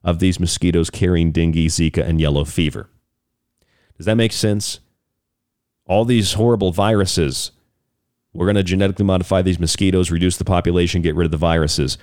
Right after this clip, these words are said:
We succeeded in reducing the population, but we didn't get rid of the viruses, and we still have to use pesticides, which will cause people to have the same side effects or the same symptoms as many of these so-called viruses or contagions or pathogens or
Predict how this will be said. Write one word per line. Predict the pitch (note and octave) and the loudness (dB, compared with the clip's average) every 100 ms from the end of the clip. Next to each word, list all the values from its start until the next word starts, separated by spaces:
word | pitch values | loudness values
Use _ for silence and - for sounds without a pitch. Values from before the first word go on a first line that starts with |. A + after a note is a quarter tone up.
| _ _ _ _ _ - | _ _ _ _ _ -4
We | A#2 | -2
succeeded | G#2+ G#2+ - - D#3 B2+ G2 | 0 -2 -2 0 2 2 2
in | F#2 | 0
reducing | F#2 F2+ G2 - F2 | 0 2 0 2 0
the | |
population, | - F#2 F2 E2+ F2+ F2+ - D#2+ | 2 0 0 0 2 0 0 0
but | D#2+ D#2 - _ - | 0 0 -4 _ -8
we | F2 | -2
didn't | F#2 G#2 | 0 0
get | G#2 F#2 | -2 0
rid | G2 | 0
of | F2+ | 0
the | |
viruses, | E2+ F2 F2 D#2+ F2 D#2+ | 0 2 2 2 0 -2
and | - E2 | 0 0
we | D#2 | 0
still | - F2 | 0 0
have | E2 E2 | 0 0
to | E2 | 0
use | D#2+ - | 0 0
pesticides, | - B2 - G2 F#2+ E2+ E2 D#2 | -2 -2 -2 -2 0 0 -2 -2
which | - E2 | -4 -2
will | D#2+ | -4
cause | - G#2+ G2 F#2+ | -4 -2 0 0
people | - F2 D#2 D#2 | -2 -4 -2 -2
to | E2 E2 | 0 -2
have | E2+ E2 D#2 | 0 -2 -2
the | D#2+ | -6
same | - E2+ D#2+ | -2 0 0
side | D2 - F2 F2+ | -2 -2 0 0
effects | - E2 D#2 - | -2 -2 -2 -4
or | D#2+ | -4
the | E2 | -2
same | - D#2 | -2 -2
symptoms | D2 - B2 A2+ F2+ E2 - - _ _ | -2 -2 -2 0 0 0 -4 -14 _ _
as | F#2+ F#2+ F2 | 0 0 2
many | F#2 F2+ E2+ | 0 2 0
of | D2+ | 0
these | E2 D#2 - - _ | 0 0 -2 -8 _
so-called | - G2 E2 - D2+ D2 - _ _ _ _ | -4 -2 -2 -2 -2 -2 -6 _ _ _ _
viruses | D#2+ E2+ F2 E2+ D#2+ E2 D#2 D2+ | -4 0 2 2 0 0 0 0
or | C#2+ | -2
contagions | - D2+ F#2+ E2 D#2+ E2 D2+ | -2 -2 0 0 2 0 0
or | C#2+ | -2
pathogens | - F#2 E2 E2+ D#2 E2 D2 D2 D2 - | -2 -2 -2 -2 -2 -2 0 -2 -4 -4
or | D#2+ D2+ D2 D2 | -2 0 0 -2